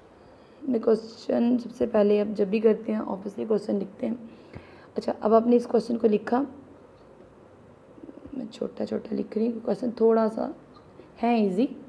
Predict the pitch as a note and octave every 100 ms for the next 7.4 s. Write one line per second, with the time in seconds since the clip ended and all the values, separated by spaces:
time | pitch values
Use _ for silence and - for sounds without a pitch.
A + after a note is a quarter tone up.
0 | - - - A3+ A3 G#3 G3+ G3 G#3+ G3
1 | F#3+ F#3+ G#3+ - - - - - G#3+ B3+
2 | B3+ - - - - - - - - -
3 | - - - - - - - - - -
4 | - - - - - - - - - -
5 | - - - - - - - G#3+ A3 A#3+
6 | B3 A#3+ C4+ A#3+ C#4 A#3+ A3+ - A3+ G3+
7 | - - G#3+ -